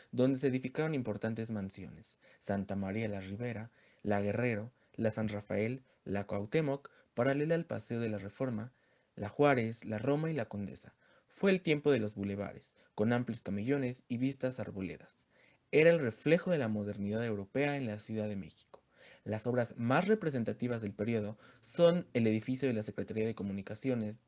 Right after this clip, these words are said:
de Silvio Contri, el nuevo Teatro Nacional, ahora Palacio de Bellas Artes, iniciado por Adamo Boari,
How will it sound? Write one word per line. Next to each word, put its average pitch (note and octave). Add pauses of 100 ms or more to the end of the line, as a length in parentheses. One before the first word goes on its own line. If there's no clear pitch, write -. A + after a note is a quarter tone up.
de A2
Silvio G#2
Contri, C3 (400)
el A#2+
nuevo D3+
Teatro C#3+
Nacional, G#2+
ahora A2
Palacio G#2
de A2
Bellas G2
Artes, A2 (180)
iniciado B2+
por G#2+
Adamo A#2
Boari, A2